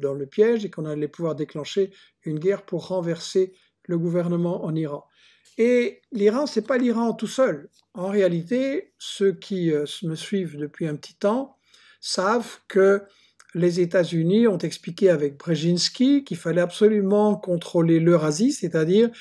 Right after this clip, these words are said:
le continent Europe-Asie, parce que l'Asie, c'est le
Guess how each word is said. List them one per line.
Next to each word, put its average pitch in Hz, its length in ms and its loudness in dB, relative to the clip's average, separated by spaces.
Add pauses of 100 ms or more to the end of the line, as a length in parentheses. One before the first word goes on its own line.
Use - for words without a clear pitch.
(240)
le 175 80 -6
continent 185 560 2
Europe-Asie, 180 880 2 (380)
parce 190 240 0
que 226 100 10
l'Asie, 180 480 10
c'est 202 520 6
le 160 420 -2